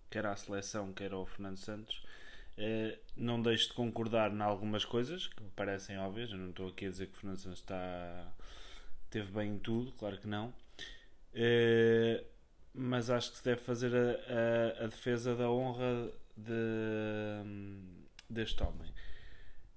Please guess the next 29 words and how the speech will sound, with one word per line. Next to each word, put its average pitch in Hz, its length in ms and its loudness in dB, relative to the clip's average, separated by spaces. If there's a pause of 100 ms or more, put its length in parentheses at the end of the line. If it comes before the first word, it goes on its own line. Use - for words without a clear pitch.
(640)
Portugal, 185 840 8
fazendo 156 380 2
uma, 135 380 6
uma 135 200 4
análise 113 440 4
àquilo 120 320 2
que 120 100 -10
foi 113 340 4
o, 107 720 0
o, 110 440 2
o 110 120 0
europeu, 104 480 2
este, 104 220 -4 (240)
este 113 240 0
europeu 110 360 0
de 127 80 -6
dois 104 240 0
mil 101 280 2
e 98 320 0
vinte, 104 400 -4
jogado 95 320 2
em 95 40 -2
dois 98 200 -4
mil 101 140 -6
e 104 80 -4
vinte 110 260 -4
e 131 80 0
um, 143 120 -4 (920)
fez - 600 2